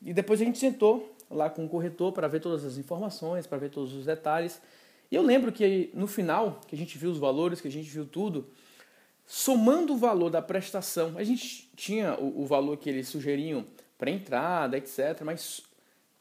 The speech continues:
somando o valor final que daria, da prestação, que ficaria o financiamento, simulando,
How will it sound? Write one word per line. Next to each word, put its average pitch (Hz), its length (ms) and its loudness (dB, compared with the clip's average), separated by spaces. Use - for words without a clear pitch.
somando 254 400 2
o - 20 0
valor 190 380 0
final 160 640 -4
que - 100 -14
daria, 135 540 -2
da 131 180 2
prestação, 147 720 0
que - 80 -20
ficaria 120 320 0
o - 20 -10
financiamento, 123 760 -6
simulando, 139 640 0